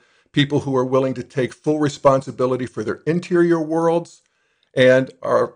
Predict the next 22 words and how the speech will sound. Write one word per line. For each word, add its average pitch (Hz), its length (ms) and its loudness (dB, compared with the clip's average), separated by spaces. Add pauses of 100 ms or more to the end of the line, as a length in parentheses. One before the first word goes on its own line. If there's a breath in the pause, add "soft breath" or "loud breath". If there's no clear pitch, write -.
(120)
in 120 140 -4
so 110 260 -2
doing, 175 380 6
are 127 80 2
creating 123 480 -6
healthier 143 520 0
and 120 140 -8
more 120 200 -2
holistic 127 540 -8 (140)
exterior 95 600 -4
lives." - 500 -14 (760)
And 151 320 6
I 151 140 4
think 151 260 -2
that's 147 240 4
absolutely 139 580 -2
true. 151 340 0
And 127 120 0
this 135 240 -2
is, 127 300 -4
of - 260 -8
course, - 600 -4